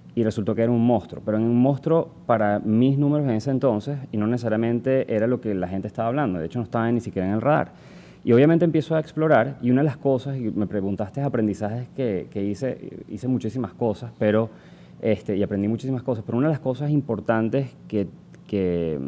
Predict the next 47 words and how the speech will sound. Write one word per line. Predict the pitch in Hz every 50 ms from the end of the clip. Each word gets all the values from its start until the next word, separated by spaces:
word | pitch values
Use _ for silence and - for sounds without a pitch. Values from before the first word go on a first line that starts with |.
| 57 58 - -
que | - -
quizás | 92 101 - - 107 113
es | 127
un | 135 127 123 120
nugget | 120 120 117 127 127 123
que, | - 120 104 95 90 80 60 57
o, | - 80 80 80 95 87 -
a, | 101 98 87
un, | 110 104 107 110 113 110 117 120 -
una | - 107 107 113 120 120 120 120 120 117
cápsula | - 131 - - - 135 131 127
de | 123
aprendizaje | 113 101 107 101 98 87 101 95 110 117
que | 123 104
creo | 87 107 95
que | - 123
es | 110
im-, | 120 123 117
es | - 101 101 110
importante, | 127 - 127 120 - 123 113 101 98 113 123 - - - - - -
es | - 107
lo | 117 127
siguiente. | 120 - 104 98 87 73 60 - - - - - - - - - -
Amazon | - 117 131 156 170 156 165 156
hoy | 139 131 135
en | 139 139 135
día | 139 143 147 147 151 156 151 - - - -
representa | 120 117 92 110 - - 123 123 127 123 - 139
más | 131 123 120 120 127
del | 139 123
cincuenta | - - 110 101 - 113 113 113 107 131
por | 120 - 104 -
ciento | - - 113 110 117 120 - 143 139 -
de | - 110 107 98
las | 92 - 92
ventas | 98 113 113 117 131 135 - 160 156 - -
de | 110 107 101 101
e-commerce | 107 101 - 127 127 131 139 147 147 143 - - - - -
en | - 113 113
Estados | 107 - - - 120 113 127 139
Unidos | 143 131 117 123 143 156 170 160 160 - - - - -
y | - 120
quizás | - - 113 - 123 120 110
también | - - 135 131 131 127
a | 127
nivel | 120 104 101 101 101
global. | 95 104 107 98 78 - -